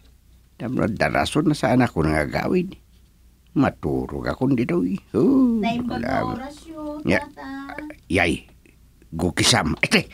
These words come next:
Speaker 1: masikog dita. Ni baskag iti ridaw. Ay, customer at misis. Sumber kayo.
Speaker 2: Um, <laughs> nakasaritak ti may sa atanod di tarwar.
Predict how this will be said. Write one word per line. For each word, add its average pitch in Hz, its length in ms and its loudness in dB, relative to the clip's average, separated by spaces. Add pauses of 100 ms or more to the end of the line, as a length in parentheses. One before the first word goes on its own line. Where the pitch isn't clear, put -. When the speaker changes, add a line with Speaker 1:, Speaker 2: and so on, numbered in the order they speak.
(200)
Speaker 1:
masikog 117 960 4
dita. - 320 -4 (340)
Ni 123 220 4
baskag - 480 0
iti 135 240 -4
ridaw. 147 320 -2 (1300)
Ay, 165 240 6
customer 202 640 6
at 202 80 0
misis. 208 880 8 (320)
Sumber 190 320 4
kayo. 190 640 6 (380)
Speaker 2:
Um, 254 480 -4 (240)
<laughs> - 1300 -4
nakasaritak 320 720 0
ti 330 80 -2
may 269 240 4
sa 254 160 0
atanod 220 480 0
di 220 100 -4
tarwar. 220 720 0